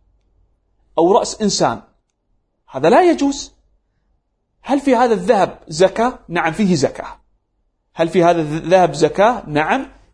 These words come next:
فيه زكاة. وهذا بإجماع أهل العلم. قال النووي في المجموع، قال الشافعي والأصحاب:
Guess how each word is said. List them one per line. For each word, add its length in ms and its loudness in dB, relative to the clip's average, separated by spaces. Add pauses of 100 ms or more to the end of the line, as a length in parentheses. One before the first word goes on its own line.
فيه 640 0 (1500)
زكاة. 520 -4 (1500)
وهذا 400 2
بإجماع 760 0
أهل 160 0
العلم. 340 -4 (1400)
قال 580 2 (880)
النووي 440 4
في 120 -2
المجموع، 680 0 (600)
قال 220 0
الشافعي 640 2
والأصحاب: 760 2